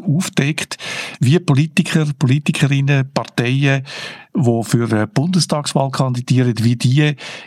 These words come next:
ihre Wikipedia-Einträge, Artikel immer wieder geschönt haben und Parteien sogar Agenturen gezahlt haben, um die Artikel umschreiben zu lassen, dass sie in einem besseren Licht stö-, dastehen.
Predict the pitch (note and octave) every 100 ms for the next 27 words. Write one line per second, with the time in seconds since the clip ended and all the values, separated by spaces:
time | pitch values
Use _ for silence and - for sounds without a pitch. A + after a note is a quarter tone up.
0 | _ - B2+ A#2+ A#2 C#3+ C#3 C#3 - C3
1 | B2+ D3 D3+ - C3+ D#3 - D3 C3+ C3+
2 | A#2+ - C#3+ D3 D3 D3+ - C#3+ E3+ C#3+
3 | C3 - B2 A#2+ E3 F3+ - D3+ D3+ C#3
4 | - - - - D3 C3 C#3+ - C3 D3
5 | B2+ B2+ B2 - B2+ B2+ A2 C3+ F3+ E3+
6 | C#3+ C#3 C3+ C3 C3 B2+ - - - -
7 | - D3+ C#3 B2+ B2+ A#2+ B2 - A2+ D3+
8 | C3 - - F#3+ C#3+ - F#3 E3 F3+ -
9 | E3+ D#3+ E3+ E3 - - - C3 - C#3+
10 | - B2 B2 B2 A2+ - C3+ C3 - A#2+
11 | A#2 C3+ C#3+ - - B2+ - A#2+ C3+ -
12 | E2+ F2+